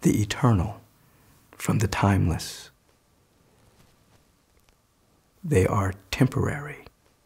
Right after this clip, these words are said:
And you are waking up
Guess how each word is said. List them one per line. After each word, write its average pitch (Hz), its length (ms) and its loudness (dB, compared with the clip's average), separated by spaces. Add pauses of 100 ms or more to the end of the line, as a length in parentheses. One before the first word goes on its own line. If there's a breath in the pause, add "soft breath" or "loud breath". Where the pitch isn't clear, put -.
(1080)
And 113 140 0
you 127 400 4 (1080)
are - 140 2
waking 101 380 4
up 127 320 2